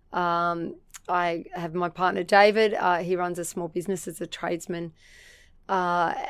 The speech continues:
so it was a very busy time. And I also worked part-time as a legal throughout those years,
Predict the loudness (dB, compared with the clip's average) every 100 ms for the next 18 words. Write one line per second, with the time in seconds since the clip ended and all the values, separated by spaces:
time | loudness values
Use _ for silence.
0 | -8 0 2 2 2 2 2 -2 -6 -4
1 | -4 -2 0 2 2 4 2 4 0 0
2 | -4 -2 -4 -4 -4 -4 -4 -6 -10 -8
3 | -6 -4 -4 -6 -6 -6 -8 -10